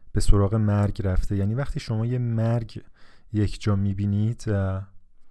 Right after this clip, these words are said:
باید برید به سراغ اون. لزوماً م-، این جمله لزوماً به معنی مرگ خود شخص نیست.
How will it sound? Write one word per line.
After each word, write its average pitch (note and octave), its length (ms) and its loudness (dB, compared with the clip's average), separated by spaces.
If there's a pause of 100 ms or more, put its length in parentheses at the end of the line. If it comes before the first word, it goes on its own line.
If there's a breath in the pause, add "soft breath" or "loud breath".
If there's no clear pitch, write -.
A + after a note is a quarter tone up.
(380)
باید A#2 180 0
برید D3 200 -2
به C3+ 60 0
سراغ B2+ 260 -2
اون. C#3 140 -4
لزوماً A#2 280 0
م-، C#3+ 420 -2
این D3 140 0
جمله C#3+ 260 0
لزوماً A2 360 0
به C#3 140 0
معنی G2+ 280 0
مرگ G2+ 460 0
خود G2+ 240 2
شخص - 520 -4
نیست. - 440 -6